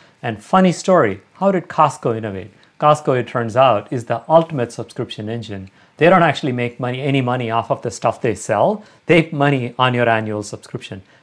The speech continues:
And they have a ridiculous ninety-one percent renewal rate year after year. And so there is power to the model, but we started with, how do we create a product that delights you? And the only way we could be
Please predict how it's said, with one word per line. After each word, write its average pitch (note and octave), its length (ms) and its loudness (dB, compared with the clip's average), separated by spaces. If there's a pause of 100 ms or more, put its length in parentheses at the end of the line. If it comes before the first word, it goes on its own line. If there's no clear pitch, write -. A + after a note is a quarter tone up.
(100)
And B2+ 120 -4
they C3 100 2
have D3 200 2
a C3+ 40 2
ridiculous A#2+ 640 0
ninety-one C3+ 520 -2
percent A2+ 460 -6
renewal A2+ 340 -4
rate G2 360 -8
year B2 200 0
after G#2 320 -2
year. A#2 440 0 (320)
And D3+ 140 0
so G#3 80 4
there F3 160 4
is D#3 160 0
power C#3+ 380 4
to C#3+ 100 -2
the A#2 140 -2
model, A#2 460 -4 (180)
but C#3 180 0
we G#3 120 2
started D3 440 4
with, A2+ 200 -2 (480)
how D3+ 120 6
do E3+ 80 4
we F#3 120 2
create D3+ 260 -2
a C#3 40 0
product A#2+ 400 -2
that G#2+ 180 -4
delights A#2+ 460 0
you? F#2+ 200 -8 (360)
And A#2 220 -4
the B2 140 -4
only E3 320 4
way D3+ 180 2
we B2 160 -4
could A#2+ 200 -8
be A2+ 120 -6